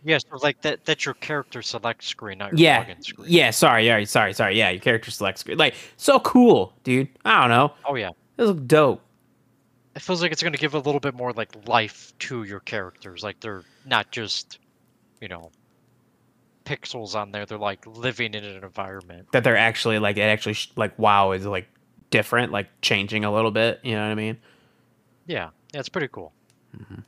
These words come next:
Speaker 2: Yeah. Pretty, pretty dope. Pretty, honestly, pretty good BlizzCon. Uh, if that's what you're,
Speaker 1: Yeah.
Speaker 2: like, I, I think they did a good job.
Speaker 1: Yeah, overall, not bad. I was reading a Reddit post saying that this was one of the worst BlizzCons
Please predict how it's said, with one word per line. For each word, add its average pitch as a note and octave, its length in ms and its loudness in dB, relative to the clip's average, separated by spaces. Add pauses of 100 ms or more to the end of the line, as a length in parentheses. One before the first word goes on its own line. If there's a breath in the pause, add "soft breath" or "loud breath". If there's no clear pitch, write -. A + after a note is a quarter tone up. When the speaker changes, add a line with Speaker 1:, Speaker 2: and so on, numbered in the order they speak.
(840)
Speaker 2:
Yeah. C#3+ 220 -4 (340)
Pretty, E3 220 0
pretty F#3+ 300 -4
dope. C#3+ 480 2
Pretty, A3 300 2 (140)
honestly, A3+ 380 6
pretty A3+ 280 2
good G#3+ 140 6
BlizzCon. B2 540 4 (420)
Uh, A#2+ 300 8
if A#2 60 0
that's C#3+ 200 4
what - 80 -2
you're, C3+ 160 4
Speaker 1:
Yeah. A#2 80 0
Speaker 2:
like, B2 220 2 (320 soft breath)
I, C3 260 6
I D#3 60 4
think F3+ 180 2
they F3 100 6
did D#3 160 6
a D3 40 6
good C3 180 2
job. G2 300 0 (1200)
Speaker 1:
Yeah, F#3+ 160 0
overall, F3+ 500 -2
not D3+ 280 -4
bad. G2+ 260 -4
I D#3+ 120 2
was E3+ 260 -4 (180)
reading F#3 320 -6
a B2 60 -4
Reddit B2 340 -2
post D#3 300 -4
saying B2+ 220 -4
that A#2 140 -6
this B2 220 -8
was A#2 160 -8
one B2 120 -6
of A#2 60 -8
the G#2+ 60 -6
worst A2 320 -10
BlizzCons A2+ 580 -8